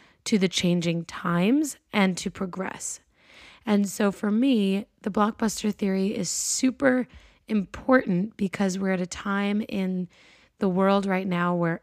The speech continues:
everything is kind of being called to change and adapt and progress because of the pandemic. And so whether that's the working experience, the workplace,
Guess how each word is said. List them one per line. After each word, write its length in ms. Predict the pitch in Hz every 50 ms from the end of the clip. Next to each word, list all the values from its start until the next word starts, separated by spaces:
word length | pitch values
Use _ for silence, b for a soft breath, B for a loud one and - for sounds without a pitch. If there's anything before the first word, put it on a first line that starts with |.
| _ -
everything 640 | 214 202 185 190 196 196 196 190 185 202 190 180 180
is 160 | 175 170 -
kind 300 | - - 185 180 175 180
of 320 | 175 170 170 165 165 - b b b b b b b b b b _ -
being 460 | 226 208 196 185 185 180 180 180 196 - _ -
called 480 | - - - - 185 180 180 175 175 -
to 160 | - - 180
change 520 | - - - 202 185 180 175 175 175 170 - -
and 140 | - 196 175
adapt 420 | 175 160 - 170 160 160 170 - -
and 180 | - 185 175 -
progress 520 | - - 190 - 185 180 190 254 285 -
because 600 | - - 190 - - - - - 202 196 190 180 - -
of 280 | 180 175 170 170 175
the 80 | 180 170
pandemic. 680 | - - 190 185 180 175 180 170 165 165 - 190 - -
And 200 | 190 185 185 -
so 160 | - 190 180
whether 200 | 180 175 180 180
that's 300 | 165 175 165 - - - B B B B B B B B B B _ _
the 160 | - 190 180 170
working 640 | 165 208 226 220 - - 247 226 226 220 220 220
experience, 880 | 247 - 233 - _ - - - - 220 208 202 196 196 190 196 190 185
the 160 | - - 180 170
workplace, 1040 | 170 175 165 151 - - _ - - - 220 226 220 214 214 214 190 - - -